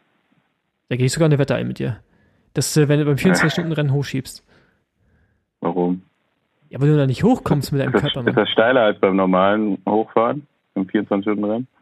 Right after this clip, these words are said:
Speaker 1: Naja, du bist jetzt nicht fitter geworden und leichter auch nicht. Das sind erstmal zwei, äh, zwei
Speaker 2: Ey, guck mal,
Speaker 1: Variablen.
Speaker 2: früher ist man, gab's nur neununddreißig dreiundzwanzig.
Speaker 1: Ja, früher war noch alles besser. Da haben die die Kette auch noch mit der Hand umgelegt.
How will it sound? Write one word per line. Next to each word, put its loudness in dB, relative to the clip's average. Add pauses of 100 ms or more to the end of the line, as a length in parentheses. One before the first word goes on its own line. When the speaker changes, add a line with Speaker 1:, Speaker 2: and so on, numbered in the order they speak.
(140)
Speaker 1:
Naja, 2
du 2
bist -2
jetzt -2
nicht -2
fitter 0
geworden 2
und 2
leichter 0
auch 0
nicht. -4 (180)
Das -8
sind -2
erstmal -2
zwei, 0
äh, 0 (1000)
zwei -2
Speaker 2:
Ey, 0
guck -6
mal, 2
Speaker 1:
Variablen. 2
Speaker 2:
früher 4
ist -6
man, 2
gab's 0
nur 4
neununddreißig 2
dreiundzwanzig. 0 (300)
Speaker 1:
Ja, 0
früher 2
war 4
noch 2
alles 0
besser. -4 (200)
Da -2
haben 0
die 0
die 0
Kette 0
auch 2
noch 4
mit 2
der 2
Hand 2
umgelegt. -2